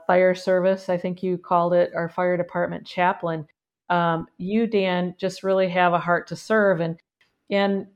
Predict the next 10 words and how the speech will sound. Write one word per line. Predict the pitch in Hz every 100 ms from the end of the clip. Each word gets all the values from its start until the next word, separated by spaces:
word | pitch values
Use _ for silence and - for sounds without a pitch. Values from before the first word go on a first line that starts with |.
| _
you | 214 220
know, | 220 214
I |
feel | 202 - 240
like | 233 220
there's | 196 196 175
a |
journey | 156 185 190 202 190
behind | 175 170 185 190 175
it. | 160